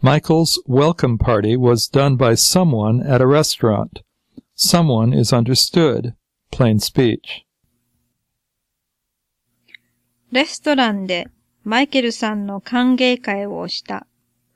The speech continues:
Speaker 2: As for the park, it was very cold, plain speech.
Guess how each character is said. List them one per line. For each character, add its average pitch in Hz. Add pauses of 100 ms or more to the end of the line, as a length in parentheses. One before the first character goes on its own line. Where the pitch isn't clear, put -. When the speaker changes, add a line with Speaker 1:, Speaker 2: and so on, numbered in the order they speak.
(560)
Speaker 2:
As 123
for 117
the 107
park, - (240)
it 117
was 104
very 120
cold, 107 (400)
plain 107
speech. -